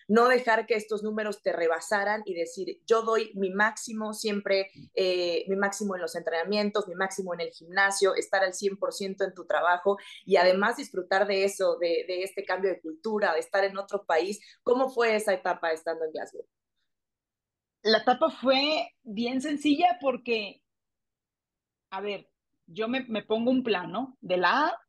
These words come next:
Speaker 2: vamos a ponerlo de la A a la D. Y la A, pues, es el fútbol, lo estratégico, lo que yo ya conozco.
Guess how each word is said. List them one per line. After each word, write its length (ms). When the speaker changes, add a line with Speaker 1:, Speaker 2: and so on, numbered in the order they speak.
Speaker 2:
vamos 180
a 60
ponerlo 340
de 100
la 180
A 40
a 20
la 200
D. 340
Y 120
la 360
A, 240
pues, 200
es 60
el 120
fútbol, 680
lo 100
estratégico, 1040
lo 160
que 140
yo 80
ya 180
conozco. 540